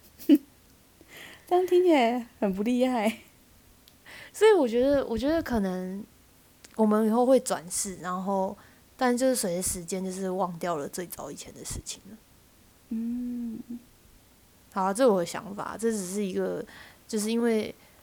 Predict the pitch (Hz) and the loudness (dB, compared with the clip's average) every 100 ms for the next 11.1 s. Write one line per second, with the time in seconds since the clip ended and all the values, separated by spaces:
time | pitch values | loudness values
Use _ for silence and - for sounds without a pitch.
0 | _ _ _ _ - - - 277 254 190 | _ _ _ _ -20 -20 0 2 4 0
1 | 214 208 208 277 175 196 202 160 143 170 | 0 -2 2 2 2 0 -2 -2 -2 -4
2 | 196 190 - - - - 220 214 208 - | -8 -6 -6 -6 -10 -10 -4 -4 -4 -10
3 | _ - 190 208 220 208 185 185 196 196 | _ -14 -4 -2 0 -2 -4 -6 -8 -12
4 | 180 160 120 92 - - - - _ _ | -12 -12 -12 -12 -18 -20 -20 -20 _ _
5 | - - - 277 247 233 208 160 175 - | -20 -20 -4 0 2 2 0 -2 -4 -4
6 | - 101 101 104 - 214 220 196 185 190 | -6 -12 -12 -14 -10 -6 -4 -6 -8 -6
7 | 190 185 190 175 180 139 - 135 139 147 | -6 -6 -6 -8 -12 -12 -10 -8 -10 -12
8 | 160 160 143 147 196 - - 196 - 175 | -12 -8 -8 -10 -16 -16 -12 -10 -10 -10
9 | 180 165 - - 190 - - _ _ _ | -10 -10 -12 -18 -16 -18 -20 _ _ _
10 | _ - 220 208 - 190 208 208 190 180 | _ -2 -2 -2 -4 -2 0 0 0 -4